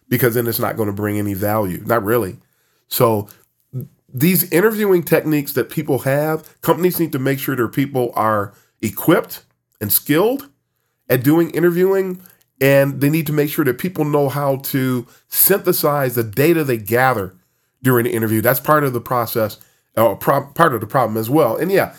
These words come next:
this is not a brand new thing, but it is happening at epidemic levels in U X today. So that's the third one for today.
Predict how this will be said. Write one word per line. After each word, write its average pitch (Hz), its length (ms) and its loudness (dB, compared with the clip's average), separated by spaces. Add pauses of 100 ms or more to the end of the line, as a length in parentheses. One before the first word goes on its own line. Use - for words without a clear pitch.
(200)
this 170 220 4
is 202 120 -2
not 175 240 4
a 170 80 4
brand 143 380 2
new 175 120 6
thing, 135 460 0 (680)
but 131 220 6
it 131 120 2
is 143 680 2
happening 143 520 0
at - 140 -2
epidemic 120 420 0
levels 107 440 -2 (580)
in 110 160 2
U 104 280 2
X 92 200 -4
today. 92 360 -6 (200)
So 95 320 -4 (220)
that's 95 460 -6 (200)
the 113 80 0
third 160 280 2
one 113 80 -4
for 107 160 -4
today. 95 320 -2